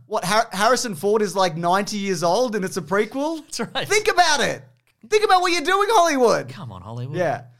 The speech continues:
Speaker 1: I think there's a lot of things in this that people would not excuse.
Speaker 2: Mm.
Speaker 1: I think nostalgia, and I, this is me, I'm talking
Speaker 2: Yeah,
Speaker 1: about
Speaker 2: yeah.
Speaker 1: me specifically
Speaker 2: Uh-huh.
Speaker 1: also, brushes over a lot of the aviation errors
Speaker 2: That's right.
Speaker 1: in this.
Speaker 2: Nepal to Karachi and whatever, something, something time, something nineteen forty-nine.
Speaker 1: Doesn't even make any sense, Mason.
Speaker 2: Damn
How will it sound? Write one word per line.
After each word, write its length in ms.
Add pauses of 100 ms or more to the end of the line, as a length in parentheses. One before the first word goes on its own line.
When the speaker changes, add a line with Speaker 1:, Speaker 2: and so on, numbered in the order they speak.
(300)
Speaker 1:
I 100
think 460 (260)
there's 180
a 60
lot 160
of 100
things 220
in 100
this 120
that 160
people 240
would 120
not 160
excuse. 680
Speaker 2:
Mm. 180
Speaker 1:
I 120
think 360
nostalgia, 920 (160)
and 340
I, 200
this 260
is 100
me, 340
I'm 120
talking 220
Speaker 2:
Yeah, 100
Speaker 1:
about 100
Speaker 2:
yeah. 60
Speaker 1:
me 40
specifically 480
Speaker 2:
Uh-huh. 100
Speaker 1:
also, 440 (200)
brushes 400
over 220
a 60
lot 160
of 80
the 100
aviation 600
errors 300
Speaker 2:
That's 220
right. 380
Speaker 1:
in 160
this. 300
Speaker 2:
Nepal 260
to 100
Karachi 680
and 120
whatever, 320
something, 400
something 400
time, 300
something 400
nineteen 300
forty-nine. 720
Speaker 1:
Doesn't 160
even 80
make 140
any 120
sense, 400
Mason. 500
Speaker 2:
Damn 20